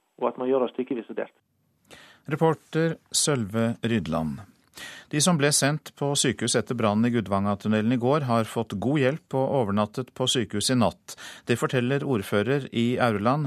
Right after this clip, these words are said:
Speaker 2: Noralv Distad, som også leder kriseteamet i kommunen. Fremdeles er sekstifem personer innlagt på fire ulike sykehus etter brannen. Tilstanden er alvorlig for seks av dem, blant annet ei sju år gammel jente.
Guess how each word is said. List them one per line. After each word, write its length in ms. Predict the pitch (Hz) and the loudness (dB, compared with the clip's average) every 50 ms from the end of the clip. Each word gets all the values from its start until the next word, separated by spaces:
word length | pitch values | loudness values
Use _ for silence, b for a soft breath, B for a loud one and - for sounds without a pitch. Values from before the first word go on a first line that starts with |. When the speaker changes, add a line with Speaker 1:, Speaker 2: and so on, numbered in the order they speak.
| 127 | 0
Speaker 2:
Noralv 460 | 123 120 104 92 101 101 107 104 101 92 | 0 2 2 2 2 0 0 -2 -2 0
Distad, 540 | 117 117 101 90 - - - 123 - - 131 | 0 0 2 2 2 0 2 0 0 0 -2
som 200 | - 123 120 - | -2 -2 -2 -2
også 260 | - 107 - 117 113 | -2 -2 -2 0 0
leder 340 | 113 107 98 85 101 101 104 | 0 0 0 0 -2 -4 -4
kriseteamet 640 | - 113 98 87 - 82 - - 92 92 98 98 | -4 -4 -2 -2 -4 -6 -4 -2 -2 -2 -2 -2
i 20 | 92 | -4
kommunen. 480 | - 110 104 104 98 92 95 98 - - _ _ B B B B B B B B B B | -2 -2 0 0 2 2 0 -2 -2 -6 _ _ B B B B B B B B B B
Fremdeles 640 | B - 165 160 135 123 117 127 139 147 - - - | B 0 2 4 4 4 4 4 2 0 0 0 2
er 280 | 110 120 117 117 117 120 | 2 4 4 4 2 2
sekstifem 460 | - - 120 - - 123 - 120 110 | 0 -2 -2 -2 -4 -2 0 0 0
personer 340 | 110 123 - 113 107 107 110 | 0 -2 -2 0 0 2 2
innlagt 380 | 110 104 101 107 117 - - _ | 2 2 2 0 0 -2 -4 _
på 120 | - 113 | -6 -4
fire 300 | - - 123 104 104 110 | -2 0 0 0 0 0
ulike 320 | 107 104 95 101 98 117 110 | -2 -2 -2 -4 -4 -2 -2
sykehus 420 | - 113 95 - - 104 104 - | -2 -2 -2 -4 -4 -4 -4 -4
etter 200 | 101 - - 113 | -4 -4 -4 -2
brannen. 340 | 107 107 104 104 127 160 175 B B B B B B B B B | 0 0 2 2 0 -2 -4 B B B B B B B B B
Tilstanden 580 | - 131 113 - - - 107 110 120 131 120 - | -2 0 0 0 0 0 0 0 0 0 -2 0
er 260 | 107 107 113 110 - - | 0 0 0 -2 -2 -2
alvorlig 640 | - 110 113 113 104 98 98 95 98 101 113 139 135 | -4 -2 -2 -4 -4 -4 -2 -2 0 0 0 -2 -2
for 160 | - 113 110 | -2 -2 -2
seks 300 | - - 101 95 - - | -2 -2 -2 -2 -4 -4
av 60 | 101 | -2
dem, 200 | 110 139 165 151 | 0 0 -2 -2
blant 240 | 131 120 117 117 - | -2 -4 -4 -2 0
annet 300 | 110 98 101 110 - - | 0 2 0 0 -2 -2
ei 160 | 104 107 110 | -2 -2 -2
sju 260 | 104 - - 98 92 | -4 -4 -4 -4 -2
år 160 | 92 90 90 92 | -2 -2 -2 -2
gammel 320 | 92 90 90 92 92 - | -2 -2 -2 -4 -4 -4
jente. 480 | 101 110 101 90 80 - - 98 95 | -2 -2 -2 -2 -4 -6 -8 -8 -8